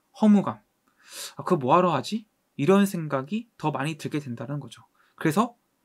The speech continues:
실패하게 된다라는 거죠. 많은 사람들이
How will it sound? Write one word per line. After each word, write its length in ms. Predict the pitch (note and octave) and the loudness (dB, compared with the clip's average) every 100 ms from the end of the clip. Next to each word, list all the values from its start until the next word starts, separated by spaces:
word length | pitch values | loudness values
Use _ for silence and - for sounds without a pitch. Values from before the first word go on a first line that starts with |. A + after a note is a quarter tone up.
| _ - | _ -8
실패하게 840 | - A3 G#3+ G3+ E3+ D#3 G#3+ - _ _ _ | -4 -4 -4 -6 -4 -4 -6 -10 _ _ _
된다라는 520 | C#3 C3+ C3 B2 D3 | -8 -6 -6 -6 -8
거죠. 260 | C3 - A#2 _ _ _ _ _ _ _ _ _ _ - | -10 -14 -20 _ _ _ _ _ _ _ _ _ _ 4
많은 320 | C3 G#3 B3+ | 8 8 8
사람들이 640 | A#3+ B3+ A#3+ E3+ G3+ D#3+ | 6 4 4 4 0 -2